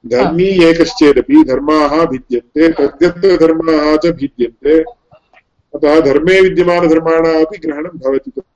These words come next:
Speaker 1: कथम् इति अनन्तरम् अस्माभिः उच्यते। अतः एते सर्वेपि विषयाः च इन्द्रियद्वारा एव गृह्यन्ते।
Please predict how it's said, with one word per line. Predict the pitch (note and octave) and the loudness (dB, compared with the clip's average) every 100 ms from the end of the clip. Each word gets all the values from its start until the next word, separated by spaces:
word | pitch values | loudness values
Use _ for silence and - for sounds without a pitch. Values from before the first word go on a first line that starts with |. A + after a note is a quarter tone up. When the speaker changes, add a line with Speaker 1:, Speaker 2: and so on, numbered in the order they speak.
| _ C3 | _ -8
Speaker 1:
कथम् | B2+ D#3+ F3 | -2 0 0
इति | E3 F#3 E3+ | 2 4 4
अनन्तरम् | E3 - D3 D#3+ E3 D#3+ D3 | 2 -2 -6 -6 -4 -4 -2
अस्माभिः | C#3 - C#3+ C#3 B2 C3+ C3+ | -8 -4 -4 -4 -4 -2 0
उच्यते। | A2+ - A2+ - - _ _ _ _ _ _ _ _ _ _ _ _ - | -2 -4 -12 -12 -20 _ _ _ _ _ _ _ _ _ _ _ _ -10
अतः | D#3 F3 E3+ | -2 2 2
एते | E3 D#3+ | 2 2
सर्वेपि | C#3+ D3 E3 F#3 G3+ G3+ G3+ | 2 0 0 4 4 4 2
विषयाः | F3+ E3+ E3+ D#3+ F#3+ | 0 0 0 2 0
च | - | -2
इन्द्रियद्वारा | D3+ C#3+ D3+ E3 F3+ E3+ D#3 D3+ | -2 -2 -4 0 0 2 2 2
एव | D3 | 2
गृह्यन्ते। | F3+ D#3+ A#2 - G#2 | 0 -4 -8 -12 -20